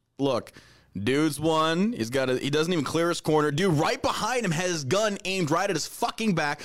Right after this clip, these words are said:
The woman has got her arms locked, finger on the trigger. What the fuck is going on? And these two guys are over there being their training dummies,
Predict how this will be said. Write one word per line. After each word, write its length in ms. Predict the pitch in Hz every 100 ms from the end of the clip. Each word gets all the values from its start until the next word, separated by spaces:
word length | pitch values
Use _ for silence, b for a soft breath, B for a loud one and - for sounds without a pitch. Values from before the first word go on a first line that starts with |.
| B -
The 100 | 226
woman 440 | 294 453 403 262
has 140 | 285 202
got 160 | 254
her 120 | 240
arms 400 | 190 254 269 180
locked, 300 | 170 170 180
finger 400 | - 254 311 339 269
on 120 | 240
the 60 |
trigger. 320 | - - 175 175
What 340 | 139 214 -
the 120 | -
fuck 500 | 208 - - 226 302 -
is 180 | 208 143
going 520 | 120 202 269 247 202 -
on? 540 | 277 294 180 - - b b b b b b b -
And 120 | 208
these 180 | 233 220
two 240 | - 277
guys 340 | 233 226 233 202
are 40 |
over 80 | 190
there 120 | 170
being 260 | 143 190 185
their 120 | 151
training 480 | - 175 208 190 143
dummies, 500 | 127 110 107 117